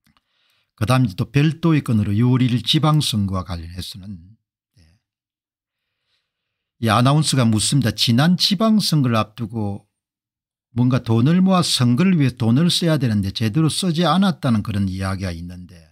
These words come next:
그 이정은 한국일보 기자가 그런 의혹도 계속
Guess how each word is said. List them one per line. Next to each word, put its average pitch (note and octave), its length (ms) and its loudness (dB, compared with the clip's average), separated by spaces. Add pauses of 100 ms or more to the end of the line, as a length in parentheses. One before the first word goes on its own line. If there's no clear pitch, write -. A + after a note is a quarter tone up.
그 - 180 -20
이정은 A#2 500 0
한국일보 G#2 640 -2
기자가 G2+ 420 -10
그런 A#2 340 -2
의혹도 D3+ 480 -2
계속 A2+ 340 -8